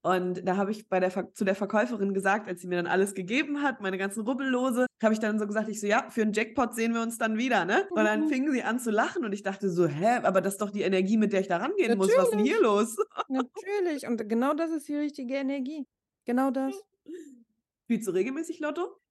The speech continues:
Speaker 2: Nee, ich habe jetzt tatsächlich erst damit angefangen, weil ich mir
Speaker 1: Ja.
Speaker 2: dachte, "Ach, guck mal, ich, ich übe das noch." Also ich, ich lerne ja auch immer dazu, ich probiere neue Manifestationstechniken aus und ich meine, wo kann man's besser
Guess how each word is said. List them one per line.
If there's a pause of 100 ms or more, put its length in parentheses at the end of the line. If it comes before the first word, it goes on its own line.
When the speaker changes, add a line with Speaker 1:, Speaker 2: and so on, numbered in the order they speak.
(120)
Speaker 2:
Nee,
ich
habe
jetzt
tatsächlich
erst
damit
angefangen,
weil
ich
mir
Speaker 1:
Ja.
Speaker 2:
dachte,
"Ach,
guck
mal,
ich,
ich
übe
das
noch."
Also
ich,
ich
lerne
ja
auch
immer
dazu,
ich
probiere
neue
Manifestationstechniken
aus
und
ich
meine,
wo
kann
man's
besser